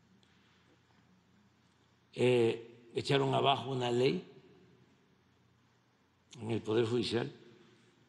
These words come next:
para beneficiar a empresas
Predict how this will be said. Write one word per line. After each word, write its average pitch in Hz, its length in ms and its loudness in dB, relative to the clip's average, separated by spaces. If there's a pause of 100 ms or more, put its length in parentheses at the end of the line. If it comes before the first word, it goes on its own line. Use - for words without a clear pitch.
(2500)
para 165 580 2 (840)
beneficiar 117 640 0
a 139 60 0
empresas 123 640 -4